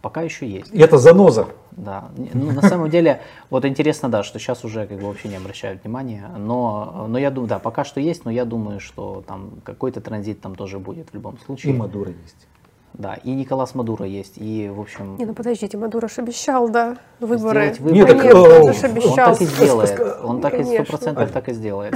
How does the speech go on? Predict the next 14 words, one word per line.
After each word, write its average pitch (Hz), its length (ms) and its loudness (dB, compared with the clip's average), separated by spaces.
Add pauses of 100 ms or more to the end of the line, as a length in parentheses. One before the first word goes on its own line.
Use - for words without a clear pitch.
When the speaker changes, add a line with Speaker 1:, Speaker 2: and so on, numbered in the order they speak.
(140)
Speaker 2:
У - 80 6
одного 135 340 0
Speaker 1:
Мы 180 100 2
же 143 120 4
верим. 120 220 0
Speaker 2:
отдельно 117 320 0
взятого 98 320 -6
белоруса 101 460 -8 (600)
есть 143 520 -10
ещё - 220 -14
с 85 40 -16
девяносто 107 380 -10
четвёртого - 460 -16
года, 131 300 -8